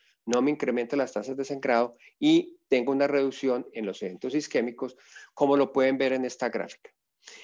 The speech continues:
La interpretación de esta gráfica es, veinticinco puntos es acá, alto riesgo de sangrado es este grupo de pacientes en donde va a ver si yo le continúo la terapia dual,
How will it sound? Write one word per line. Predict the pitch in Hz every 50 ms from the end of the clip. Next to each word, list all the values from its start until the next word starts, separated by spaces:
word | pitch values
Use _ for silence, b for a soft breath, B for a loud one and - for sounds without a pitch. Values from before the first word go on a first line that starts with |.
| B B -
La | 143 147
interpretación | 135 160 147 - 156 147 151 139 139 151 147
de | 170
esta | 170 - 185
gráfica | 170 180 175 165 175 165 - 131 127 127
es, | 120 117 - - - - -
veinticinco | - 143 139 135 - 143 131 143 135 135 170 165 170
puntos | - 165 156 - 165 151 -
es | 156 -
acá, | 156 151 - - 120 120 120 _ _ _ _ _ _ -
alto | 127 131 135 131 - 160 160
riesgo | 151 151 147 143 147 151
de | 139
sangrado | - 120 110 110 107 107 107 113 131
es | 127
este | 139 131 - - 131
grupo | - 139 135 131 - 139
de | 127
pacientes | 113 - 104 101 95 - 113 110 95 87 - _ 117 113 -
en | 104 101 95
donde | 101 101 101 87 101 92 b b b b b b _ -
va | 104 107
a |
ver | 113 120 123 107 -
si | - - - 104
yo | 95 110 107
le | 117 131 143 143 -
continúo | - 135 127 117 117 120 113 107 113 127 143
la | 151 135 -
terapia | - 107 98 92 87 _ 127 117
dual, | 117 120 117 95 95 92